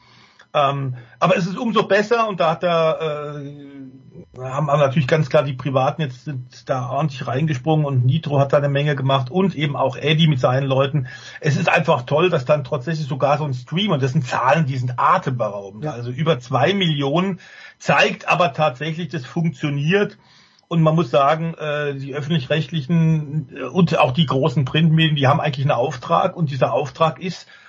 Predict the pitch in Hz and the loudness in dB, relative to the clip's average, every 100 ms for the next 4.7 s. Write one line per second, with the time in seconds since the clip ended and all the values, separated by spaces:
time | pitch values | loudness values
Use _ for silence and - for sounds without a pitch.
0 | _ 165 147 - 165 127 160 175 196 165 | _ 0 2 2 0 2 2 2 0 -4
1 | 185 160 143 156 160 127 139 151 156 - | 0 4 2 2 -4 -6 -4 -4 -6 0
2 | 165 143 127 175 180 - 185 160 165 175 | 2 2 2 0 0 -4 0 2 2 0
3 | 175 214 311 147 127 123 131 165 160 202 | 0 0 2 0 0 -2 -6 -6 -2 0
4 | 214 151 123 - 165 190 | 0 0 0 -2 -8 -10